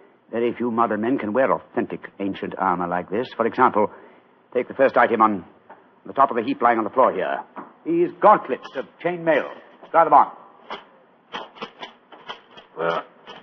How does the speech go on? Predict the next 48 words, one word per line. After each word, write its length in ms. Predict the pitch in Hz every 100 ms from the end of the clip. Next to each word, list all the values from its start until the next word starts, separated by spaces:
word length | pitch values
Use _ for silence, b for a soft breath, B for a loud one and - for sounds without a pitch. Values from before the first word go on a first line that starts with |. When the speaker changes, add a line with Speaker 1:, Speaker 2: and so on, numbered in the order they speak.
| -
Speaker 2:
that's 180 | 180 170 -
too 180 | 196 190
small 260 | 214 220 208
for 80 | 175
Speaker 1:
Exactly. 400 | 196 233 202 233
Speaker 2:
me. 160 | 196 - - - _ _ -
Speaker 1:
Neither 140 | 175 82
you 180 | 82
nor 220 | 170 156 151
I 160 | 127
could 100 | -
have 80 | 95
worn 160 | 104 104
this 140 | 101
suit. 180 | 107 - -
Speaker 2:
No, 80 | 180
no, 140 | 220
no, 200 | 226 170 -
nor 180 | 180
could 120 | 180 165
young 180 | 220
Nolan, 300 | 226 285 170
the 80 | 165
estate 200 | 180 -
agent. 140 | 202 165
Speaker 1:
Whereas 240 | 120 131
his 140 | - 151 -
sister 280 | 226 - 147 -
could 140 | 269
have 100 | 214
done. 300 | - 76 - - _ _ -
Speaker 2:
Yes, 120 | 107 - _ _ _ -
so 100 | 226
could 160 | 214 -
Thomas 240 | 262 202 -
the 60 |
butler. 380 | 190 254 - 120 - -
He's 160 | 269
a 60 | 175
small 260 | - 175
fellow. 140 | 147 226
Speaker 1:
And 100 | 277
if 40 |
it 80 | 131
comes 200 | 143 127
to 60 | 123
that, 200 | 143 -
Watson, 420 | 143 - 156 156